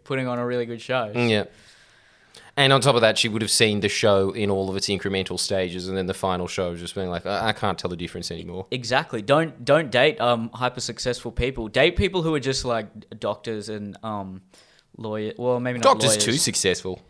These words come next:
Speaker 2: And same with lawyers.
Speaker 1: Well, that's what I
Speaker 2: Unless
Speaker 1: mean.
Speaker 2: they're,
Speaker 1: They're
Speaker 2: like,
Speaker 1: not, like,
Speaker 2: family law.
Speaker 1: hyper successful. They're just, they've got a really stable, good profession. They're probably making
Speaker 2: Mm.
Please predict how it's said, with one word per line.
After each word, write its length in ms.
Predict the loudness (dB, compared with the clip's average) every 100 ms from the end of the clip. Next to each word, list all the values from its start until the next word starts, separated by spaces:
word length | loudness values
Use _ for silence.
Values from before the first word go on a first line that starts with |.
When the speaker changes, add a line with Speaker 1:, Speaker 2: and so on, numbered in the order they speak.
| _ _ _
Speaker 2:
And 200 | -2 0
same 220 | 2 2
with 120 | 0 -2
lawyers. 500 | 0 2 2 -2 -8 _
Speaker 1:
Well, 260 | -4 0 4
that's 260 | 2 4
what 80 | 2
I 40 | 4
Speaker 2:
Unless 0 |
Speaker 1:
mean. 120 | 6 4
Speaker 2:
they're, 100 | 4
Speaker 1:
They're 80 | 4
Speaker 2:
like, 120 | 6
Speaker 1:
not, 20 | 4
like, 100 | 4
Speaker 2:
family 140 | 4
law. 80 | 4
Speaker 1:
hyper 220 | 4 -2
successful. 580 | -6 -4 -4 -4 -8 -4
They're 120 | -4
just, 280 | -4 -6 -10 -20 -8
they've 180 | -6 -4
got 140 | 0 0
a 60 |
really 320 | -2 -2 -2
stable, 440 | -4 -2 -2 -2 -4
good 200 | -6 -8
profession. 540 | -10 -6 -6 -4 -6 -6
They're 80 |
probably 320 | -6 -6 -4 -4
making 340 | -6 -4 -4
Speaker 2:
Mm. 200 | -4